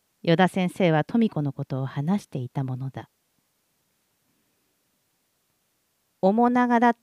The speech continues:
たが、顔は程よく小さくて、目が一座の誰よりも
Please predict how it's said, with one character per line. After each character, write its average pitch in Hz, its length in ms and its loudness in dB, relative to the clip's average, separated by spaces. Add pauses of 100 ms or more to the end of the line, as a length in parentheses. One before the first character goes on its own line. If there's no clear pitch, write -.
た 196 120 0
が、 165 300 0 (340)
顔 175 360 0
は 185 180 2
程 180 320 -4
よ 226 140 0
く - 140 -12
小 - 240 -8
さ - 180 -10
く - 140 -18
て、 147 320 -8 (880)
目 277 180 2
が 202 320 0 (720)
一 185 300 -2
座 226 160 2
の 147 220 -8 (120)
誰 160 260 2
よ 226 160 2
り 226 140 -2
も 220 220 -6